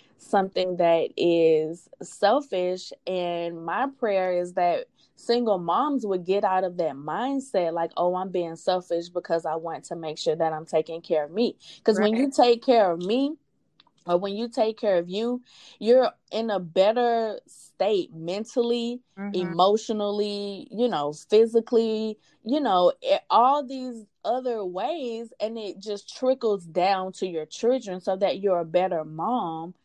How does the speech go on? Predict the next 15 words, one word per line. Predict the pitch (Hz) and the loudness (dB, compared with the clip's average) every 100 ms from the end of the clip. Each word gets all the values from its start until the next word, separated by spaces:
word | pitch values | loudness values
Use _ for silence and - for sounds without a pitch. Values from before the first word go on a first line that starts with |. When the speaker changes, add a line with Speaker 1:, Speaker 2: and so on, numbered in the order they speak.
| _ | _
Speaker 2:
Absolutely. | - 202 202 | -10 -8 0
Speaker 1:
to | 349 | 2
your | 311 311 311 | 4 4 2
children. | 277 - 415 440 165 147 160 175 _ | 0 -4 -2 -4 -6 -10 -12 -16 _
Um, | - 220 208 208 208 _ _ _ _ _ _ - - | -4 -2 -2 -6 -12 _ _ _ _ _ _ -20 -2
so | - | 4
Speaker 2:
Yeah. | 214 202 196 190 - _ - - _ - | 8 8 6 2 -6 _ -20 -20 _ 0
Speaker 1:
with | 254 247 | 2 4
that | 330 453 | 4 2
being | 285 262 | 0 -2
said, | 247 247 226 | -2 -2 -2
you | 220 294 | -4 -4
know, | 262 214 | -2 -2
what | 214 247 453 466 - | -4 -2 -2 -4 -6
is | 254 254 254 247 233 | -4 -2 -2 -4 -8